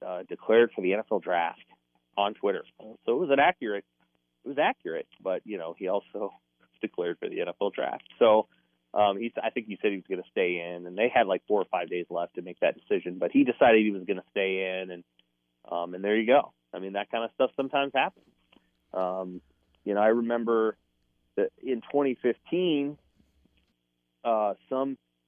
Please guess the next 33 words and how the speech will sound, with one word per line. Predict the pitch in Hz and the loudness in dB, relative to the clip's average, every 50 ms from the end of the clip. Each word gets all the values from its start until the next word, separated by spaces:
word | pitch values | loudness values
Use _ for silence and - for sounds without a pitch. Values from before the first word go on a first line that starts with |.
| _ _ - | _ _ -4
one | - 127 139 | -2 0 0
of | 131 | 0
Nebraska's | 113 95 107 104 104 - - 110 - _ | -2 0 2 0 0 0 -2 -12 -12 _
football | - 113 95 - 104 98 | -6 -6 -4 -2 -4 -4
players | - - 113 104 101 101 98 98 95 - | -2 -2 -2 -2 0 -2 -2 -4 -6 -6
had | - 92 87 | -10 -8 -6
gotten | 110 107 104 - 98 | -6 -6 -6 -6 -10
in | 95 90 | -10 -10
an | 92 - | -8 -4
argument | - 107 110 117 107 104 101 98 95 - - | -2 0 0 0 -2 -2 -4 -4 -4 -4 -2
overnight | - 104 104 95 95 95 95 101 104 101 101 - - | 0 0 2 2 0 -2 0 0 0 0 -2 -4 -6
on | 98 95 98 - | -8 -8 -6 -2
social | - 98 - - - | -4 -4 -2 -4 -8
media | 87 92 95 92 92 90 85 | -4 -2 -2 0 0 0 -2
with | 85 - - - | -4 -6 -2 0
somebody, | 104 104 101 92 87 85 87 87 | 0 2 2 2 0 0 -2 -6
and | 82 - | -6 -6
he'd | 107 101 90 | -6 -2 2
written | 95 90 - 90 - - | 2 2 0 -2 -6 -4
something | - 90 87 - 90 90 85 | -2 -2 -2 -2 -6 -6 -4
that | 85 82 | -4 -2
he | 80 85 82 - | -2 -2 -2 0
shouldn't | - - 82 82 | 0 0 0 0
have | 80 - | -2 2
written | 87 85 - - 80 78 _ _ _ _ _ _ _ _ _ _ - - | 2 2 2 0 -6 -18 _ _ _ _ _ _ _ _ _ _ -12 0
about | - 85 82 80 - | 4 4 4 4 4
Husker | - 98 - - 92 - - | 2 0 0 0 -6 -2 0
fans | 95 92 90 87 | 2 2 2 2
having | - 90 87 87 | 2 2 2 0
to | 80 - | -2 -6
kiss | _ - 139 127 - | _ 4 4 4 4
his | - 92 _ _ - | 0 -10 _ _ 2
feet | 160 165 160 160 156 151 143 131 | 4 6 8 8 8 8 6 4